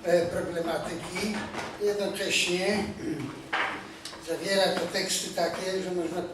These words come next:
naprawdę pękać ze śmiechu. Nie mówiąc o tym, że trzeba się też czasami zastanowić, e, na przykład nad takim fragmentem. „Bo pan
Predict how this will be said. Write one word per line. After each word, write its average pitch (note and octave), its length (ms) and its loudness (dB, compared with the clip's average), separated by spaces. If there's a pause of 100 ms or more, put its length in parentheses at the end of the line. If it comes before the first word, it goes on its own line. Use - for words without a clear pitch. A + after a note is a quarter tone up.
(180)
naprawdę E3+ 440 -2
pękać D#3+ 460 -4
ze D3+ 100 -4
śmiechu. F3 420 -4 (1300)
Nie F3 180 2
mówiąc F3+ 400 0
o E3+ 60 0
tym, F#3 300 -2
że F3 160 -4
trzeba F3 240 0
się E3+ 140 0
też - 180 -2 (120)
czasami E3 520 2 (140)
zastanowić, E3+ 680 -2 (1900)
e, E3 100 0
na D#3 140 0
przykład D#3 540 -6
nad D#3+ 180 0 (440)
takim F3+ 360 0
fragmentem. E3 720 2 (1200)
„Bo F3+ 100 2
pan C4 500 8